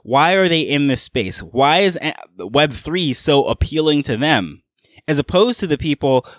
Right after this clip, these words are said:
who are literally, uh, getting in it just for the novelty of the space or a quick dollar or a quick flip. And again, I'm not knocking anyone that is trying to, uh, pay their school loans or,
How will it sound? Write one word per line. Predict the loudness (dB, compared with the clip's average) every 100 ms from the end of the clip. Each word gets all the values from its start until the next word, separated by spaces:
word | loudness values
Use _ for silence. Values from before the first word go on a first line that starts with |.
| -2
who | 0
are | 2 2
literally, | 2 2 2 2 2 0 -2 -8
uh, | -4
getting | -2 0 0 -2
in | -2 -2
it | -2 -4 _ _
just | -2 -2 -2
for | -4
the | 0
novelty | 2 2 2 0 -2
of | -2
the | -2
space | 0 2 2 0
or | -2
a | -2
quick | -2 -4 0
dollar | 2 4 4
or | 2 0
a |
quick | -2 -4 -4
flip. | -2 0
And | 0 -2
again, | 0 -2 -4 -12 -6
I'm | -2 0
not | 0 2
knocking | 2 2 0 -6
anyone | -2 0 0 2 2 2
that | 2 2
is | -2
trying | -2 0 0
to, | -2 -2 -2 -4 -12 -8
uh, | -6
pay | 0 2
their | 2
school | 0 0 2 2
loans | 4 4 4 4 2
or, | 0 0 -2